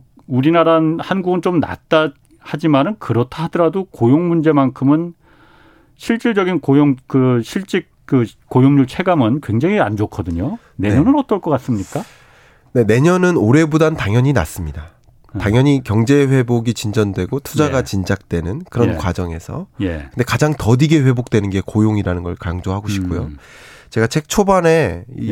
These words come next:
Speaker 1: 예.
Speaker 2: 어떤 한, 어, 잡지의 표지를
Speaker 1: 예.
Speaker 2: 제시하면서 그 잡지에 써 있는 그 문장을 인용을 했는데
Speaker 1: 예.
Speaker 2: 그 문장이 거의 명확한 표현인 것 같아요. 제 이야기를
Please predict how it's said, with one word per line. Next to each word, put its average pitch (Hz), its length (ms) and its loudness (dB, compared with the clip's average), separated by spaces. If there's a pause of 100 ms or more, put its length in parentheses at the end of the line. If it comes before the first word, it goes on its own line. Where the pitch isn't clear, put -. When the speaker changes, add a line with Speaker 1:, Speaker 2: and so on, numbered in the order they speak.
(140)
Speaker 1:
예. 110 40 -2
Speaker 2:
어떤 120 280 0
한, 143 480 0 (100)
어, 98 280 -6
잡지의 131 500 0
표지를 123 720 -2 (100)
Speaker 1:
예. 90 140 -8
Speaker 2:
제시하면서 107 800 -2 (260)
그 113 100 -8
잡지에 139 500 2
써 127 220 2
있는 131 420 0 (300)
그 - 100 -8
문장을 135 580 2
인용을 117 420 2
했는데 90 540 -8
Speaker 1:
예. 82 220 -6 (100)
Speaker 2:
그 127 560 2
문장이 139 460 2
거의 131 680 2
명확한 135 540 2
표현인 135 340 -2
것 87 80 -8
같아요. 80 380 -8 (420)
제 120 500 2
이야기를 120 760 2